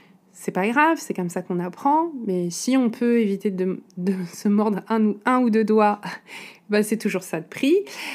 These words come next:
Euh, tu dois connaître ça, en fait, quand cette sensation où, après coup, tu te dis, « Mais pourquoi je me suis pas écoutée ? C'est trop tard, mais je le savais depuis le début, en fait. » Donc, plutôt que de te répéter cette phrase, euh, cinq, dix fois,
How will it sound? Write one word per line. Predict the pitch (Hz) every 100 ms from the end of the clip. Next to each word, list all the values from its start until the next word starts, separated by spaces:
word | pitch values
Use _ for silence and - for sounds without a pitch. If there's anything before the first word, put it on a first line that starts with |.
| - - -
Euh, | 196 190 185 180 180 175 175 - - - - -
tu | -
dois | 247 392
connaître | 403 277 233 - 214
ça, | 214 285
en | 254
fait, | 220 240 240 - - _ _
quand | - 196 185
cette | - 226
sensation | 226 226 226 214 277 302 269
où, | -
après | 220 - 233
coup, | 311
tu | 294 208
te | 226
dis, « | 269
Mais | 202 -
pourquoi | - -
je | 311
me | 254
suis | 220
pas | 226
écoutée ? | 220 - - 269 269 - - - _
C'est | - 220
trop | - 254
tard, | 339 359
mais | 240 208
je | 185
le | 233
savais | 285 339
depuis | - 220
le |
début, | 208 254 339
en | 254
fait. » | - 202 - - - - - - - - - -
Donc, | 233 233 - -
plutôt | 330 339 381
que | 311
de | -
te | 254
répéter | 233 226 226 233
cette | 226 208
phrase, | - 226 214 190
euh, | 185 180 180 175
cinq, | 175 233 226 208
dix | 196
fois, | - 226 254 339